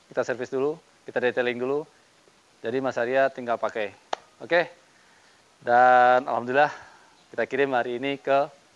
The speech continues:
Sampit, Kalimantan Tengah. Terima kasih Mas Arya sudah belanja dari Motorsport, semoga berkah bermanfaat. Dan untuk teman-teman yang lain pingin beli di Aris Motorsport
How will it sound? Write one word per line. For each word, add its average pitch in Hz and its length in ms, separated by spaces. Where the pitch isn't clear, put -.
Sampit, 127 380
Kalimantan 127 500
Tengah. 135 240
Terima 131 160
kasih 143 240
Mas 160 160
Arya 156 320
sudah 139 160
belanja 131 240
dari 127 160
Motorsport, 127 560
semoga 139 720
berkah 117 320
bermanfaat. 113 400
Dan 135 160
untuk 151 220
teman-teman 143 420
yang 143 160
lain 156 320
pingin 135 320
beli 143 400
di 143 80
Aris 135 220
Motorsport 131 420